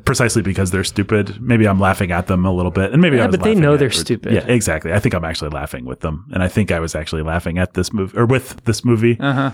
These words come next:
Speaker 2: Oh,
Speaker 1: too.
Speaker 2: yeah.
Speaker 3: Yeah, we were.
Speaker 1: Uh, we're
Speaker 2: There's
Speaker 1: having fun.
Speaker 2: n-, they didn't, there's so much sophistication in other places that it's just, you know what the jokes are.
Speaker 1: Right.
Speaker 2: Uh, a-, and, and they're well placed too. So you have that, like,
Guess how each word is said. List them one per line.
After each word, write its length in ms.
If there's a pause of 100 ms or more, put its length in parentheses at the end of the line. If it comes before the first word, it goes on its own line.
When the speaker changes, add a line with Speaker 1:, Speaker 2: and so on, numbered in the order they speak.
Speaker 2:
Oh, 140
Speaker 1:
too. 80
Speaker 2:
yeah. 240
Speaker 3:
Yeah, 260 (100)
we 120
were. 240
Speaker 1:
Uh, 280
we're 140
Speaker 2:
There's 200
Speaker 1:
having 120
fun. 160
Speaker 2:
n-, 80
they 120
didn't, 420 (460)
there's 120
so 120
much 200
sophistication 1000
in 260 (360)
other 220
places 640
that 300 (460)
it's 240
just, 400
you 180
know 140
what 100
the 80
jokes 320
are. 320
Speaker 1:
Right. 240 (380)
Speaker 2:
Uh, 240
a-, 160
and, 480
and 260
they're 80
well 220
placed 420
too. 180
So 160
you 140
have 220
that, 340 (160)
like, 420